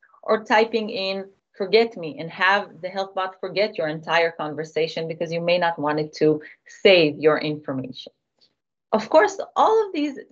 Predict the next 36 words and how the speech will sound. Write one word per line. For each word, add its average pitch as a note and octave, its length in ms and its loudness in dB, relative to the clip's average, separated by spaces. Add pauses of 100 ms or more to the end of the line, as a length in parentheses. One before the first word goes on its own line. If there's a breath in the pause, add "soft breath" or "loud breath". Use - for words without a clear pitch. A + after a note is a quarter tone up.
built-in B3 380 2
scenarios G#3 600 -4 (260)
can A#3 160 -2
be A3+ 120 -4
configured G3 760 -2 (340)
for F#3+ 120 2
different A#3 360 2
functionality F3 640 -2
and D#3 100 -8
behavior, D3 600 -2 (300 soft breath)
and G#3+ 120 0
you C4+ 60 4
can C#4 140 0
actually C4+ 380 0
extend B3 760 0
and F#3+ 200 -8
configure B3+ 600 0
them G3 380 -2 (320 loud breath)
for G3+ 140 2
your G3+ 140 6
own G#3 280 6 (120)
use D#3+ 340 -10
case - 400 -8
and E3 160 -8
even G3+ 260 -2
extend A3 400 2
them G#3 120 0
into G3 200 -4
your F3 240 2
own G#3+ 480 0
new G3 200 -6
scenarios D3+ 600 -2
that D3+ 200 -6
you D#3+ 80 -2
can D#3+ 180 -4
create. - 480 -6